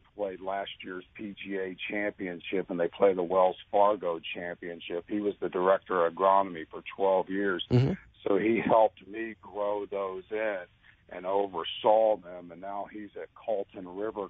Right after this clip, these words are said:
Speaker 1: Club in Hilton Head, which is a, I think they hosted the U S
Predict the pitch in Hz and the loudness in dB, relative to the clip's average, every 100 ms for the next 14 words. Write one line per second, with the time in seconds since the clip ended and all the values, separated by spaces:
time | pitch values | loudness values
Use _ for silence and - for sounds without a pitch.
0 | - - 95 87 80 80 - 117 117 90 | -10 -2 2 2 0 -8 -2 2 2 0
1 | - 92 85 82 87 - 87 85 80 80 | -2 2 2 0 -4 -2 -2 4 4 4
2 | - - - 160 - 117 120 110 - 104 | -2 -16 2 2 6 4 4 0 -2 -6
3 | 92 95 107 104 | -6 -2 2 4